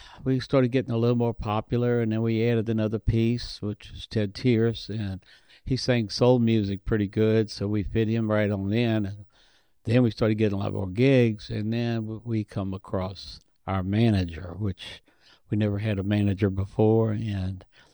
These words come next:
he was putting on a, a major, uh, stadium show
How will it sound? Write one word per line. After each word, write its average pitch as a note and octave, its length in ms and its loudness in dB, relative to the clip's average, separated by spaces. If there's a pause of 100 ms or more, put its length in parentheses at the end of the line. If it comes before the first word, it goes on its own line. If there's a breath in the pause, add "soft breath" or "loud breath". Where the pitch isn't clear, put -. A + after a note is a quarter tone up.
(120)
he C3 140 2
was B2 140 2
putting B2 340 0
on G#2 180 -2
a, G#2 220 -6 (140)
a B2 40 -6
major, G#2+ 640 2 (640 soft breath)
uh, G#2+ 400 -2 (120)
stadium C3+ 500 4
show G#2+ 480 0